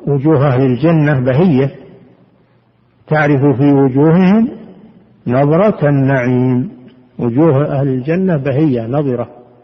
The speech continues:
ناظرة بالضاد، إلى ربها ناظرة بالثاء،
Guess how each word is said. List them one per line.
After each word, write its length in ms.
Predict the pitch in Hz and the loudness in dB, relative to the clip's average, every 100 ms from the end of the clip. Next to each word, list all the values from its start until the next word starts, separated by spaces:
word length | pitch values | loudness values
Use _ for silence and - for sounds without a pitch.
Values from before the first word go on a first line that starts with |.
| - - - - | -16 -16 -20 -10
ناظرة 920 | 135 147 156 147 139 123 156 156 107 - - - _ - | -4 -2 0 0 0 0 0 0 -4 -12 -20 -20 _ -10
بالضاد، 420 | 117 120 143 113 - - - _ _ _ _ _ _ _ 175 | -8 -2 -2 -4 -10 -20 -20 _ _ _ _ _ _ _ 0
إلى 500 | 202 220 202 190 170 | 2 2 2 2 2
ربها 800 | 180 165 151 170 131 156 156 147 | 0 0 -2 0 0 0 0 0
ناظرة 720 | 143 135 120 113 135 120 104 - - _ _ _ _ _ _ | -2 -2 -4 -4 -4 -4 -8 -16 -20 _ _ _ _ _ _
بالثاء، 760 | 143 127 - 151 147 - - | -6 -6 -4 -2 -2 -6 -18